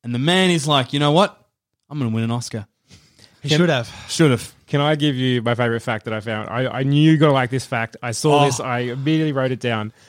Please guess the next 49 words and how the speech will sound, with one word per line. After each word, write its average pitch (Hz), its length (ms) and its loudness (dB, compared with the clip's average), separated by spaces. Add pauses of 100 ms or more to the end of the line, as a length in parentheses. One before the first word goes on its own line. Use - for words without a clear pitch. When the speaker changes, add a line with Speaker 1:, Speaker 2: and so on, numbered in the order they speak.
(120)
Speaker 3:
So 127 300 0
when 131 200 0
Brian 156 340 2
Henson 123 640 -2 (480)
offered 156 460 -2 (200)
the 139 100 -6
role 127 240 2
to 127 100 -4
Michael 117 300 -2
Caine, 104 300 -6
Michael 123 220 -2
Caine 113 300 -4
looked 135 200 -4
at 139 40 0
him 127 80 -2
and 117 100 -4
he 120 60 -2
replied, 110 400 -4 (300)
"I'm 131 100 -4
gonna 202 140 2
play 185 200 2
this 165 180 2
movie 147 300 2
like 131 200 2
I'm 127 140 2
working 131 280 0
with 120 60 -2
the 117 80 -2
Royal 127 340 2
Shakespeare 117 480 -6
Company. 104 440 -8 (100)
I 107 80 -4
will 113 200 0
never 139 320 2
wink. 156 360 0 (340)
I 135 60 -10
will 131 120 -2
never 143 240 4
do 143 220 4
anything 165 320 4
Muppety. 127 560 -2
I'm 120 100 -2
gonna 123 160 2
play 156 280 0
Scrooge 147 520 2
as 117 140 -2
if 123 120 -4
it 123 80 -4
is 113 160 -4